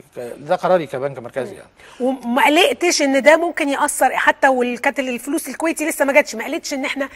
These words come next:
Speaker 2: في أزمة ويمكن محتاجين
Speaker 1: لا، خلي
Speaker 2: الفلوس؟
Speaker 1: بالك ان انا بتكلم على احتياطي دلوقتي، بتكلم على تمن-، آه، آه، تقريبًا قرب تسعتاشر مليار.
Speaker 2: مم.
Speaker 1: وانا شايف ان مواردي بتزيد، وبعدين في جميع الاحوال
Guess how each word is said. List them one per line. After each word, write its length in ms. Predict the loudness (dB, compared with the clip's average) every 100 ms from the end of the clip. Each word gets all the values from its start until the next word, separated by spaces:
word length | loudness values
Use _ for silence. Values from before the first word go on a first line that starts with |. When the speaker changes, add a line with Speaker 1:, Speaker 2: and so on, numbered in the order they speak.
| -20 -12
Speaker 2:
في 260 | -2 2
أزمة 360 | 2 0 -6 -6
ويمكن 680 | -8 -10 -8 -6 -4 -4
محتاجين 260 | -6 0 6
Speaker 1:
لا، 200 | 6 4
خلي 120 | 0
Speaker 2:
الفلوس؟ 160 | 4 4
Speaker 1:
بالك 120 | 4
ان 140 | -4
انا 120 | -2 -4
بتكلم 340 | -4 -4 0
على 140 | 0
احتياطي 420 | 0 -2 -6 -4 -4
دلوقتي، 240 | -4 -6
بتكلم 320 | -8 -6 -2
على 120 | -4
تمن-، 240 | -4 -10 -8
آه، 160 | -10 -10 -12 -10
آه، 140 | -10 -6
تقريبًا 240 | -4 -2 -2
قرب 180 | -4
تسعتاشر 440 | -6 -8 -8 -8 -10
مليار. 280 | -10 -10 -10
Speaker 2:
مم. 180 | -18 -20 -20 _ _ -20 _ 2
Speaker 1:
وانا 220 | 2 2
شايف 440 | 2 4 4 0 -6
ان 240 | -8 -6 0
مواردي 340 | 2 2 -2
بتزيد، 380 | -8 -10 -12 -14 _ _ -20 _ _ _ _ _ _ _ _ 2
وبعدين 400 | 6 6 4 -4
في 160 | -4
جميع 320 | 0 0 0
الاحوال 520 | -2 -2 2 4 4